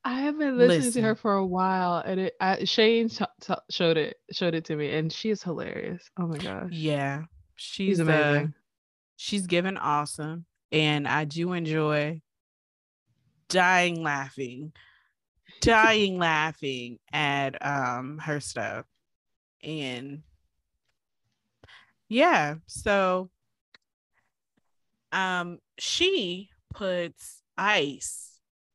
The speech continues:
Speaker 2: on her or in her burgers when she's making a hamburger patty from ground beef.
Speaker 1: Mm-hmm.
Speaker 2: She
Speaker 1: Okay.
Speaker 2: puts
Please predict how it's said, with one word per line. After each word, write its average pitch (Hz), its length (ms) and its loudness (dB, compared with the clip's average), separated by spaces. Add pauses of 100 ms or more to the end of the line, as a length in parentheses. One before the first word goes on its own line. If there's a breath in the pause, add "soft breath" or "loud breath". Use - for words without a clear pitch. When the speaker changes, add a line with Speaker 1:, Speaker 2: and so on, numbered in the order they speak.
(220)
Speaker 2:
on 165 220 -6
her 143 480 -4
or - 260 -8
in 165 180 -6
her 151 220 -8
burgers 143 840 -8 (640)
when 160 360 -6
she's 151 480 -6
making 147 600 -8 (160)
a 160 140 -2 (140)
hamburger 202 400 0
patty 127 580 -6
from 170 200 -4
ground 143 260 -4
beef. 185 200 0
Speaker 1:
Mm-hmm. 175 140 -8 (480)
Speaker 2:
She - 280 -6
Speaker 1:
Okay. - 20 -2
Speaker 2:
puts 165 540 -2